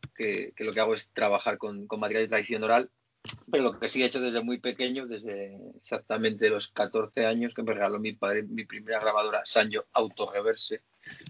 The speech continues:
Speaker 2: de cinta, de cinta casete, pues lo que he hecho siempre toda la vida es escuchar viejos, escuchar viejos, y bueno, llegué a los cuentos por vía del folclore. A los viejos llegué porque de pequeño me gustaban mucho las jotas y los bailes regionales. De allí,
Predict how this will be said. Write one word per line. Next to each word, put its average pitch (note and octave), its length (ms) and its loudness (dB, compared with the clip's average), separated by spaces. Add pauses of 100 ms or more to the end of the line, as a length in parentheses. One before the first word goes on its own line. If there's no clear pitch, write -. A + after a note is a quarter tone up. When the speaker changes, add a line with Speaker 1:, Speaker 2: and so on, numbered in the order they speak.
(140)
Speaker 2:
de - 80 -4
cinta, A#2+ 400 4
de G#2+ 140 -8
cinta A#2 280 -2
casete, A#2 480 0 (600)
pues B2+ 100 2
lo A#2+ 80 4
que A#2+ 60 2
he - 40 -4
hecho C3+ 160 -2
siempre C3 340 -2
toda C3 160 0
la B2+ 80 4
vida C3 160 0
es C3 60 -8
escuchar A#2 360 -4
viejos, F#2 500 -8 (120)
escuchar A#2+ 460 -4
viejos, C3+ 440 -4
y B2+ 300 2
bueno, A2 220 0
llegué A2 260 2
a A#2 140 8
los A#2+ 180 -2
cuentos C3 480 -6 (180)
por A2+ 160 -4
vía A2 200 2
del A2+ 300 2
folclore. A2+ 520 -8 (500)
A A#2+ 80 -6
los A#2 140 -6
viejos B2+ 280 -2
llegué D3+ 260 0
porque C3+ 400 -4
de C3 100 -4
pequeño C3+ 320 -6
me C3+ 80 -4
gustaban B2 340 0
mucho B2+ 200 -4
las A2+ 160 4
jotas A#2+ 360 -2
y B2 60 -2
los A2 100 0
bailes A2+ 220 4
regionales. B2+ 640 0 (680)
De A#2+ 160 -2
allí, A#2+ 560 2